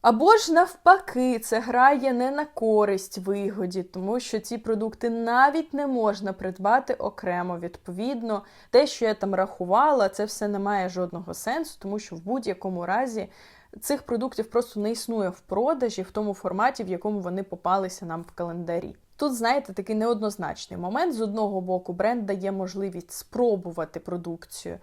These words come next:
і для цього створює міні-версії. З іншого боку, виходить, що ви купуєте набір пробників і за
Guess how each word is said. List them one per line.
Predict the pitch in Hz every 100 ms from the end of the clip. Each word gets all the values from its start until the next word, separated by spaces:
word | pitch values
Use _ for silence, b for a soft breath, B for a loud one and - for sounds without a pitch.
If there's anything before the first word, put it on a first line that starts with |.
| B B
і | -
для | 190 202
цього | 208 233 208
створює | 185 - 202 214 190 185
міні-версії. | 233 247 208 202 247 359 - - 269 247
З | 233 -
іншого | - 262 320 - 254 233
боку, | 208 233 226
виходить, | 185 165 233 247 233
що | -
ви | 190
купуєте | 226 185 - 214 226 202 180 180 B B
набір | 190 180 247
пробників | - - 175 165 165 160 147 - - - _ b b b
і | 202 233 233
за | 185 175 190 175